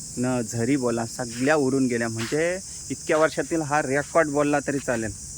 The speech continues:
इतका म्हणजे नुकसान कोणचा झालाच नव्हता याच्या अगोदर. इतक्या वर्षात तर कधी पण इतकं वारं येऊन गेलं सोसाट्याचं, पण कधीच इतका नुकसान नाही झाला, पहिल्यांदाच इतका झाला. तरी पण चला,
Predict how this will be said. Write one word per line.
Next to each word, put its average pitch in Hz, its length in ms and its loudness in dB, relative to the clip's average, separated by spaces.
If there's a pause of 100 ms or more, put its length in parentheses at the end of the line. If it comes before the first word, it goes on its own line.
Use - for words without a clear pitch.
(180)
इतका 160 560 0 (420)
म्हणजे 127 240 0
नुकसान 151 520 0
कोणचा 143 340 -2
झालाच 120 440 -2
नव्हता 123 320 -2 (160)
याच्या 120 320 2
अगोदर. 104 280 -4 (380)
इतक्या 139 280 -2
वर्षात 165 300 0 (120)
तर 175 40 -4
कधी 165 300 2
पण 180 360 -2 (360)
इतकं 196 460 2
वारं 165 320 6
येऊन 160 300 2
गेलं 139 180 2
सोसाट्याचं, 117 580 -4
पण 139 200 -6 (140)
कधीच 156 280 2
इतका 143 260 -2
नुकसान 131 380 0
नाही 113 140 -2
झाला, 107 240 -6 (640)
पहिल्यांदाच 143 480 4
इतका 123 260 -2
झाला. 98 200 -8 (600)
तरी 143 160 2
पण 160 200 0
चला, 156 260 2